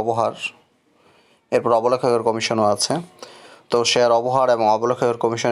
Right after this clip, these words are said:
একসাথে যোগ করে লিখে দেব। তো শেয়ার অবহারের পরিমাণ হচ্ছে তিন লক্ষ, আর অবলেখকের কমিশন হচ্ছে এক লক্ষ পঁচিশ হাজার। তো দুটো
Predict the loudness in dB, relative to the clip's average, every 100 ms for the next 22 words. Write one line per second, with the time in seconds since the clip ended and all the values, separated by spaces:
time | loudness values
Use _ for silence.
0 | -2 -4 -4 -2 -4 0 0 0 -2 -4
1 | -2 0 2 0 -2 -8 _ _ -8 -2
2 | 2 2 2 0 0 0 -2 -2 -2 -2
3 | -4 -2 0 2 0 0 -2 -2 -18 _
4 | _ -20 -20 -20 _ _ -20 -14 -4 0
5 | 0 0 0 0 -2 0 -2 -2 -2 -2
6 | -2 -2 0 0 2 0 0 -2 -4 -2
7 | -2 0 -2 -2 -4 -6 -10 -12 _ -20
8 | -20 _ -4 -2 0